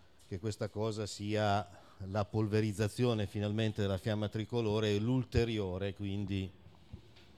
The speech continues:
disarticolazione di questo universo che si sta aggregando a dentro, attorno a due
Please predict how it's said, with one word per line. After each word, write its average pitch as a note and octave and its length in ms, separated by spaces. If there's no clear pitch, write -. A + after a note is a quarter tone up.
disarticolazione B2 1120
di A2+ 100
questo C3+ 300
universo B2+ 540
che G#2 120
si G#2 160
sta A#2+ 400
aggregando A2+ 680
a A2 60
dentro, G#2+ 640
attorno A2 560
a G2 40
due G#2 300